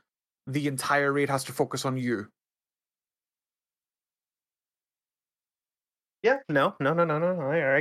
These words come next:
Speaker 2: I, I, I can, I can understand for that. It is making it a personal progression and not a, um, not a collectivist progression.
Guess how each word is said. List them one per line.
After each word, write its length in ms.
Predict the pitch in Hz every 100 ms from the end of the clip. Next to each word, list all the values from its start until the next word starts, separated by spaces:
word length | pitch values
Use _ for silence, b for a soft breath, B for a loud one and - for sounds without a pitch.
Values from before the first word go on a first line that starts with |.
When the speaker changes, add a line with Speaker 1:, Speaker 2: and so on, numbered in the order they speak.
| 160
Speaker 2:
I, 120 | - 143
I, 120 | 127 117
I 60 | 131
can, 260 | 196 185 -
I 100 | 156
can 140 | 220
understand 460 | 190 196 - 104 107
for 60 |
that. 240 | 101 139 131
It 140 | 131
is 240 | 131 131
making 320 | 135 139 147 139
it 60 |
a 40 | 135
personal 380 | - 143 143
progression 500 | 127 127 123 120 117 110
and 100 | 110
not 200 | 104 113
a, 160 | 110
um, 300 | 107 104 101 - - _ _ _ _ _ _ _ _ _ _
not 140 | 143 123
a 60 |
collectivist 500 | - 123 - 101 95
progression. 460 | - 101 98 -